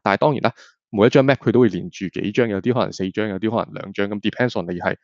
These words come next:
打緊邊一張 map，咁佢就會多啲少啲。但係大概呢，就有 at least五十percent機率係一定會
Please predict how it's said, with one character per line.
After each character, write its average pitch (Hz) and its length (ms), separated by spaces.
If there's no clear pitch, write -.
打 95 160
緊 98 160
邊 117 100
一 110 40
張 101 220
map， 101 140
咁 101 160
佢 98 120
就 87 120
會 - 120
多 110 140
啲 110 120
少 95 180
啲。 107 180
但 90 120
係 87 40
大 - 120
概 104 260
呢， 131 60
就 104 100
有 95 120
at 98 180
least 127 260
五 90 160
十 90 120
percent 113 400
機 120 80
率 107 160
係 107 280
一 - 120
定 90 100
會 98 80